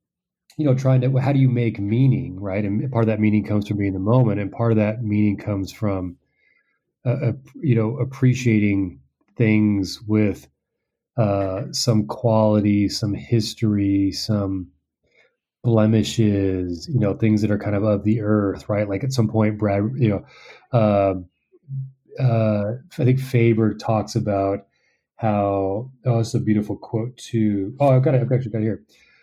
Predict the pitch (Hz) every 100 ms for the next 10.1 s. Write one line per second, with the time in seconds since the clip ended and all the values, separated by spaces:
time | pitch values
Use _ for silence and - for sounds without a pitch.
0 | _ - 117 107 127 135 139 135 143 143
1 | 131 113 107 117 101 - 107 - 101 82
2 | _ _ _ _ _ - 117 110 107 101
3 | 95 - 110 107 104 104 98 117 - -
4 | 101 98 87 - _ _ _ _ _ _
5 | 120 107 98 98 95 98 135 - _ _
6 | _ _ _ _ 131 135 131 131 127 113
7 | - 123 120 104 107 110 113 - 117 123
8 | 117 110 104 95 104 113 113 - 107 113
9 | 113 107 104 - 107 107 104 117 131 -
10 | -